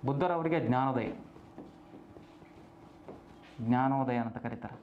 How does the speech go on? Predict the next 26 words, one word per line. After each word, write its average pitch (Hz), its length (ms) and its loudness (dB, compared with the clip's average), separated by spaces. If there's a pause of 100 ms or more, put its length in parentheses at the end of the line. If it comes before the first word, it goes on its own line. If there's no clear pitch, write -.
(800)
ಬುದ್ಧರ, 175 420 4
ಬುದ್ಧರವರಿಗೆ 165 560 4
ಜ್ಞಾನೋದಯ 151 460 4
ಆಗಿರತಕ್ಕಂಥ 156 540 2
ಸ್ಥಳ 147 260 2
ಎಲ್ಲಿ 151 220 0
ಸರ್ 147 140 0
ಅಂತ 139 140 0
ಕೇಳಿದ್ರೆ 127 420 0 (480)
ಬಿಹಾರ 175 260 6
ರಾಜ್ಯದ 165 360 4
ಗಯಾ 143 300 2
ಎನ್ನುವ 139 300 2
ಪ್ರದೇಶದಲ್ಲಿ, 123 580 2 (760)
ಬಿಹಾರ 135 240 2
ರಾಜ್ಯದ 151 260 2
ಗಯಾ 131 120 4
ಎನ್ನುವ 143 260 4
ಪ್ರದೇಶದಲ್ಲಿ 139 560 2
ಜ್ಞಾನೋದಯ 127 400 2
ಆಗ್ತದೆ. 110 320 -2 (800)
ಓಕೆನಾ? 127 220 0 (140)
ನೆಕ್ಸ್ಟು 139 320 0 (460)
ಹತ್ತೊಂಬತ್ತು 208 400 2
ನೂರ 202 140 4
ಇಪ್ಪತ್ತ್ಮೂರರಲ್ಲಿ, 143 840 2